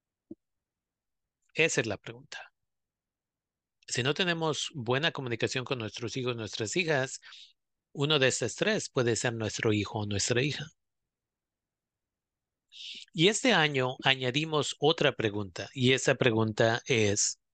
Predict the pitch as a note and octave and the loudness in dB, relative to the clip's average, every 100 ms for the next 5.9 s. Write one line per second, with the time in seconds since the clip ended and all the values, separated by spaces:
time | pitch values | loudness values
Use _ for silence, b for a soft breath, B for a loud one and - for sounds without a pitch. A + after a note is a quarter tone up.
0 | _ _ _ _ _ _ _ _ - C3 | _ _ _ _ _ _ _ _ -2 0
1 | E3+ A3+ G3+ - D3 - A#2+ B2 A#2+ B2+ | 0 -2 -2 -4 -4 -4 -4 -2 0 0
2 | C3+ - B2 A2+ A2+ A#2 B2 A#2 - A#2 | 0 -2 -4 -2 0 2 2 2 2 2
3 | A2 B2 A#2 A#2+ A#2 G#2+ A2 A2 A#2+ A#2+ | 2 0 0 0 2 4 2 2 0 -2
4 | - - - A#2+ G#2 G2+ - A2 A2+ A#2+ | -6 -8 0 4 4 2 0 2 2 -2
5 | - A#2+ A2 - A#2+ A2 C3 F#3+ | -2 -2 0 0 2 2 0 -6